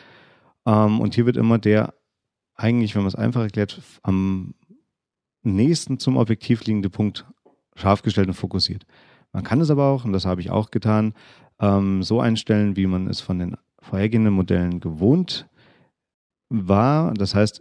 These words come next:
immer die einzelnen Messpunkte sich auswählen und die dann, in dem Fall mache ich das über den Joystick, andere können das über das Steuerrad oder über die anderen Knöpfe, äh, in der Standardkonfiguration der Kamera, die man dann individuell auswählen kann.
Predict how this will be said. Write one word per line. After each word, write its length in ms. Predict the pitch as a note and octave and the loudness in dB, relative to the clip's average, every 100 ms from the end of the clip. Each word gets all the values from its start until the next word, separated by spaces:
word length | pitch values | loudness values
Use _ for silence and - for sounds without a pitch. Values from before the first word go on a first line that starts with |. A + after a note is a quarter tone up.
| - | -2
immer 180 | A#2+ B2 | 0 2
die 120 | A2 | 2
einzelnen 400 | G2 G2+ G#2 F#2+ | 0 0 0 2
Messpunkte 480 | F2+ G#2+ - G2 F2+ | 2 0 0 0 0
sich 200 | E2 E2 | -4 -2
auswählen 380 | E2+ F#2+ - G2 | 0 0 2 2
und 180 | F2 - | 0 0
die 100 | G#2+ | 2
dann, 240 | G#2+ G#2 G2+ - - _ _ | 4 0 -4 -18 -20 _ _
in 160 | - F#2+ | -10 -4
dem 220 | G2+ G2 | 0 0
Fall 160 | F#2 F#2 | 2 0
mache 180 | F#2 G2+ | 0 -2
ich 60 | |
das 180 | F#2+ F2+ | -4 -4
über 140 | E2+ | -2
den 120 | F2 E2+ | -4 0
Joystick, 560 | F#2+ A2 - A2+ - - | 2 2 2 -2 -4 -8
andere 280 | F#2+ F2+ E2+ | -4 -4 -2
können 260 | F#2+ F2 | -2 0
das 140 | F2 E2+ | -2 -4
über 100 | E2+ | -4
das 100 | F2 | -2
Steuerrad 560 | G2+ G#2 G2+ G2+ - - _ _ _ _ _ _ _ - | 2 2 2 0 -2 -10 _ _ _ _ _ _ _ -6
oder 200 | G2 F#2 | 0 0
über 100 | F2 | 0
die 80 | F2 | -2
anderen 240 | F#2+ G2+ | 0 -2
Knöpfe, 420 | - G#2 - G2+ F2+ - - - _ - | 0 -2 2 0 -2 -12 -20 -20 _ 0
äh, 260 | F#2+ F#2 | 2 2
in 80 | F#2 | 0
der 60 | E2+ | -2
Standardkonfiguration 920 | - G2 G2+ - G2 F#2+ F#2 - F#2+ | 0 0 0 -2 -2 0 0 0 -2
der 80 | F2+ | -2
Kamera, 380 | E2+ F#2 F2+ F#2 - - - | -2 -2 -2 -4 -10 -20 -6
die 60 | F#2+ | -2
man 160 | F#2 | 2
dann 160 | F#2 F#2+ _ _ | 0 -2 _ _
individuell 460 | A2 G#2 F#2 F2+ F2 | 0 2 2 0 0
auswählen 500 | F#2+ F2+ - E2 E2 | 0 0 -2 -4 -6
kann. 220 | - | -12